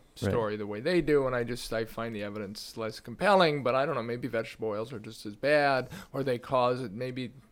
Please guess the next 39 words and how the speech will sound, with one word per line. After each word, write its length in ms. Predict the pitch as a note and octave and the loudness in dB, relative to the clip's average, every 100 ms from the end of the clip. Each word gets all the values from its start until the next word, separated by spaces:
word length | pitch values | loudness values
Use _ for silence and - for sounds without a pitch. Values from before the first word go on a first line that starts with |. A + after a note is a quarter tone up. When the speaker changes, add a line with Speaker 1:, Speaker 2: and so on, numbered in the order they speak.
| _ _ - | _ _ -8
Speaker 2:
you 120 | A2 | -6
know, 80 | G2+ | -4
they 100 | G#2+ | -4
cause 280 | - A#2 A#2 | -2 -4 -4
a 60 | |
different 640 | A#2+ C#3 C3+ A#2 G#2 F2+ - - - - - - - | -2 0 0 -4 -8 -10 -16 -20 -20 -20 -20 -20 0
issue 400 | G3+ F3+ - D#3 | 4 4 4 4
or 160 | C3 E3+ | 4 2
a 60 | |
different 420 | - D3+ D3 B2 - | 4 2 2 -4 4
part 260 | G3 F#3 | 8 8
of 60 | D#3+ | 6
this 220 | D#3+ A#2+ | 2 2
issue, 520 | D3+ C#3 D#3 C#3+ B2+ | 0 0 2 2 2
um, 360 | G#2+ C#3+ C3 B2 - - - - - - - - _ - - - - _ - | 2 0 0 -6 -14 -20 -20 -20 -20 -20 -20 -20 _ -20 -20 -20 -20 _ -14
I, 200 | - - | -8 -2
I 60 | F3+ | 0
think 300 | C#3+ F#3+ D#3 | 2 2 2
everyone 380 | E3 E3 D#3+ D3 | 2 2 2 0
could 140 | B2+ | -4
be 80 | D3+ | -2
healthy. 260 | F#3+ E3 E3 | 0 2 2
One 160 | G#3 | 2
of 60 | G3 | 4
the 100 | - | 2
interesting 460 | D#3 E3 - C#3+ | 0 -2 -2 -4
things 220 | D#3 D#3 D3 | -6 -6 -6
you 80 | |
point 260 | E3+ F3 F3+ | -4 -4 -4
out 200 | E3 D3 | -4 -6
is, 160 | C#3+ - | -8 -10
<clears throat> 80 | - | 6
and 600 | A3 C#4 A#3 F3+ D3+ F3+ | 12 12 12 12 6 2
I'm 140 | D#3+ D3+ | 0 0
thinking 360 | F#3 D#3 D#3 | -4 -4 -2
back 300 | D3 C#3+ D3+ | -2 -2 -4
to 100 | - | -6
when 140 | C#3 C#2+ | -2 -2
I 220 | C#2+ C#2+ | 0 -2